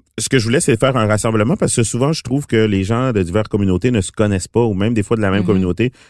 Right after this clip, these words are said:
Speaker 1: ne se connaissent pas. Donc, je
Speaker 2: Mhm.
Speaker 1: voulais, d'un, mélanger les disciplines, euh, le théâtre, l'humour. Et puis après, j'ai fait un appel à tous aussi parce que dans les camps d'improvisation, souvent, il y a des gens, des talents qu'on connaît pas, euh, qui arrivent de nulle part, ce qui est arrivé avec la Ligue. Euh, il y a plein de gens qu'on connaît pas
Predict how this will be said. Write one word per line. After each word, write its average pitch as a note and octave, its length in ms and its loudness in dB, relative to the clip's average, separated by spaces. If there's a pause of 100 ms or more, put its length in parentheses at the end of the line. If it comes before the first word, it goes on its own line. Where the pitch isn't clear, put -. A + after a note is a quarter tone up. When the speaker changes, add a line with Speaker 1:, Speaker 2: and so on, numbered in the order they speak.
Speaker 1:
ne G2 80 2
se - 80 -4
connaissent G#2 280 0
pas. D#3+ 180 0
Donc, G2+ 140 0
je F#2+ 80 0
Speaker 2:
Mhm. F2+ 40 -2
Speaker 1:
voulais, A2+ 240 2
d'un, A#2 300 2
mélanger A2 360 2
les A2 120 0
disciplines, F#2+ 420 -2
euh, E2+ 140 2
le D#2+ 160 0
théâtre, F#2 440 2
l'humour. F#2 440 2 (420)
Et - 60 2
puis G2+ 260 0
après, G#2 240 0
j'ai C#3 80 0
fait D#3 200 0
un D3 100 2
appel B2+ 280 2
à A#2 100 2
tous - 200 0
aussi B2 160 -2
parce - 180 0
que A2 100 0
dans G#2 120 2
les G2 100 2
camps B2+ 200 2
d'improvisation, G#2 840 0
souvent, G#2 220 -2
il B2 80 2
y A2 40 2
a G2+ 40 2
des F#2 140 0
gens, A2 180 0
des G2 140 0
talents G2+ 240 0
qu'on F#2+ 180 -2
connaît F#2+ 260 0
pas, A#2 200 0 (400)
euh, E2+ 140 -2
qui - 120 -4
arrivent G2 280 0
de G#2 100 2
nulle F#2+ 180 2
part, A2 260 2
ce - 80 -12
qui G2+ 100 -4
est F#2+ 100 0
arrivé F2+ 260 0
avec G2 220 0
la E2 120 -2
Ligue. G#2+ 320 0 (360)
Euh, F2 100 2
il - 40 0
y - 20 0
a F2 40 0
plein G#2 160 0
de G#2 40 2
gens A2 100 0
qu'on A2 140 -2
connaît F#2+ 220 -2
pas A2+ 240 2